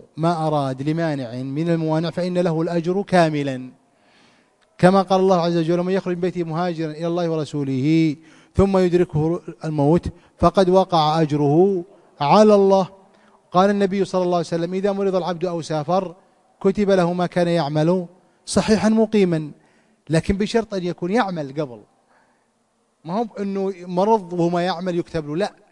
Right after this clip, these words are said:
إذا كان منعه المرض، هؤلاء منعهم الموت من تحقيق الهجرة لكن كتب لهم الأجر. ولهذا أنا أتذكر أن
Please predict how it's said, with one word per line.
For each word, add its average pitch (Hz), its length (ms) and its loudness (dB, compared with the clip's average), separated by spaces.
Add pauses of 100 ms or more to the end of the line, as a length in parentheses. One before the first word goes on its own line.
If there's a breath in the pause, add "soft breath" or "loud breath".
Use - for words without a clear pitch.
(320)
إذا 139 120 -14
كان 165 300 -8
منعه 214 400 0
المرض، 156 340 -2 (840 soft breath)
هؤلاء 190 400 4
منعهم 190 540 4
الموت 202 540 4 (520)
من 165 180 -2
تحقيق 180 360 0
الهجرة 139 520 0
لكن 135 160 -14 (120)
كتب 147 260 -2
لهم 127 260 -6
الأجر. 110 260 -12 (760 soft breath)
ولهذا 160 440 -2
أنا 170 180 -6
أتذكر 151 680 -2 (720 soft breath)
أن 139 400 -2